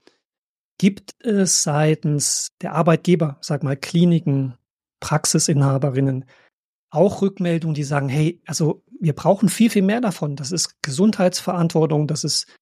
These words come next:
Personalverantwortung", wie, wie immer man das auch nennen mag. Und man kann auch sagen, es ist einfach ökonomisches Interesse zum Schluss. Weil wenn die Ärzte krank sind,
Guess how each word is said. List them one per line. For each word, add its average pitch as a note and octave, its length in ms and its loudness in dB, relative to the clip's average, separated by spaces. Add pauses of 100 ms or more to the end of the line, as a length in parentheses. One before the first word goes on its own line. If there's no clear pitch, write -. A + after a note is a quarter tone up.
Personalverantwortung", D#3 1000 0
wie, D3 160 -8
wie D3+ 140 -4
immer G#3 260 4
man D#3 280 2
das D3+ 160 -2
auch E3 160 -4
nennen G3+ 320 2
mag. A3+ 220 0 (520)
Und D#3 80 -2
man D3 60 -2
kann D#3 160 0
auch D#3 100 2
sagen, D3 280 2
es C#3+ 140 -4
ist D#3+ 120 -6
einfach D3 340 -4
ökonomisches F3 920 2
Interesse E3+ 500 0
zum G#3 180 0
Schluss. - 280 -4 (640)
Weil D3 240 0
wenn D#3 140 4
die D#3 100 0
Ärzte - 340 -2
krank E3+ 300 -2
sind, F3+ 380 0